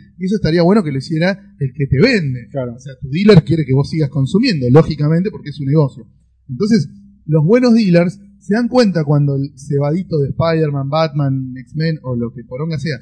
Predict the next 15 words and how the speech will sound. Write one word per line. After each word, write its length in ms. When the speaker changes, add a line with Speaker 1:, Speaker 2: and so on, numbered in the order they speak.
Speaker 1:
se 120
está 180
cansando 520
del 120
más 120
de 80
lo 100
mismo 220
y 40
te 80
empieza 240
a 20
mostrar 280
otras 200
cosas. 420